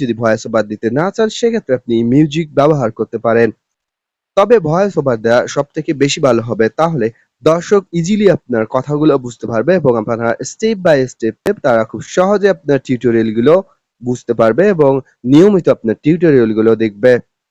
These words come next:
এরপর রান্নার ভিডিওতে যে ব্যবহৃত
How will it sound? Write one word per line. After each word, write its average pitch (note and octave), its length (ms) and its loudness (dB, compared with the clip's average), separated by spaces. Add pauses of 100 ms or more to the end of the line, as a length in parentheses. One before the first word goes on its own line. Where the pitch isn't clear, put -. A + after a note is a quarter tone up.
(180)
এরপর B3 360 2 (260)
রান্নার F#3+ 360 2 (100)
ভিডিওতে F#3 380 2 (120)
যে B2 140 2
ব্যবহৃত D#3 600 0